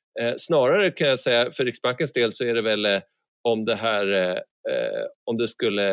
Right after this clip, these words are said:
överraska på, på nedsidan, eh, om inflationen inte,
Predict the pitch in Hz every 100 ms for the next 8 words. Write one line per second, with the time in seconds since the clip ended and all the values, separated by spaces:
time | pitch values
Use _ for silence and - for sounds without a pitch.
0 | 98 104 - 104 107 - 107 - 104 -
1 | - - 110 127 104 90 - 196 208 156
2 | 90 107 _ _ _ 120 104 98 98 -
3 | 120 127 120 123 120 120 120 120 - 87